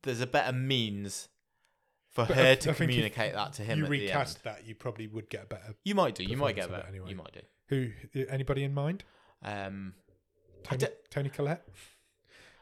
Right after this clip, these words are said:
Speaker 2: She, she plays
Speaker 1: You can
Speaker 2: horror
Speaker 1: see her in
Speaker 2: movies.
Speaker 1: this movie.
Speaker 2: Hundred percent. That's what she does, though, isn't it? It's her bread and butter.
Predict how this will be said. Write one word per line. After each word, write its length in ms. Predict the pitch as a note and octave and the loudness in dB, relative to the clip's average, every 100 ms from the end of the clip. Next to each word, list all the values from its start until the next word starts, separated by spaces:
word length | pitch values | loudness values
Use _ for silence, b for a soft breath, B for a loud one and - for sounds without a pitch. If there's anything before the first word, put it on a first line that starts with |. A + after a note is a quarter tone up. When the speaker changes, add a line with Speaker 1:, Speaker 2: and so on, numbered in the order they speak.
| b | b
Speaker 2:
She, 260 | - A#2 G3 | -8 0 2
she 180 | - - | 4 4
plays 260 | - E3 | 6 8
Speaker 1:
You 80 | A#3+ | 6
can 240 | - C#4+ A#3+ | 4 4 6
Speaker 2:
horror 200 | B3+ C4+ | 6 8
Speaker 1:
see 80 | |
her 80 | D4 | 8
in 180 | G3+ F#3+ | 8 6
Speaker 2:
movies. 20 | |
Speaker 1:
this 220 | A#3+ B3 | 4 2
movie. 400 | A3+ B3+ D#3+ B2+ | 0 0 2 2
Speaker 2:
Hundred 200 | D3+ G#3+ | 2 0
percent. 280 | C#3+ G3 D3 | 2 4 4
That's 160 | D3+ - | 2 -2
what 100 | E3 | -6
she 120 | E3+ | 0
does, 180 | D#3+ D#3 | 0 0
though, 120 | - | -6
isn't 140 | A2 G2 | -12 -12
it? 20 | |
It's 120 | G2 | -12
her 100 | A#2 | -8
bread 160 | G#2+ G#2+ | -6 -6
and 80 | G2 | -6
butter. 160 | A2+ | -8